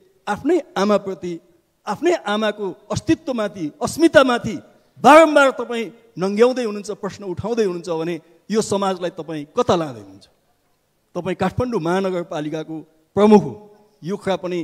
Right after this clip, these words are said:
नभुल्नका निम्ति म भन्न चाहन्छु।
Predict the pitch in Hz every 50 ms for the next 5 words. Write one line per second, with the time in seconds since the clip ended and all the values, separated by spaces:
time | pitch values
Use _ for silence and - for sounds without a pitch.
0 | 151 _ _ _ _ _ _ _ _ _ _ - 135 190 254 247 240 269 262 247
1 | 247 226 226 214 214 208 202 - 208 175 135 - - _ - 156 185 151 143 151
2 | 170 165 156 - 165 156 160 143 127 -